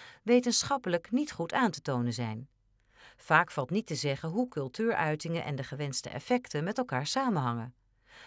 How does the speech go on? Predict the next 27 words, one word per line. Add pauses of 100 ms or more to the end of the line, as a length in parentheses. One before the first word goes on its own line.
(140)
Deze
zijn
niet
of
nauwelijks
te
isoleren
en
te
onderzoeken. (1600)
Ook
om
andere
redenen
is
het
belangrijk
om
voorzichtig
te
zijn
met
het
sturen
op
externe
effecten.